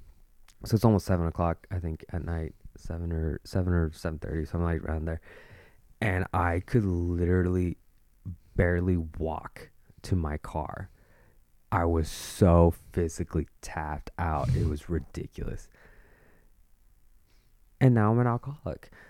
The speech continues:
So I don't really think I learned any lessons from <laughs> all of that,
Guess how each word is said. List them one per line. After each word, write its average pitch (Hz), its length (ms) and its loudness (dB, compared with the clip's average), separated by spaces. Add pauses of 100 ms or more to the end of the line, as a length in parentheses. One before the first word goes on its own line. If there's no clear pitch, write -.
So 113 280 0
I 135 80 6
don't 175 200 4
really 156 220 8
think 165 180 2
I 127 100 6
learned 151 280 10
any 117 140 10
lessons 117 500 6
from 92 240 4
<laughs> - 0 -
all 117 280 8
of 90 120 4
that, 85 320 0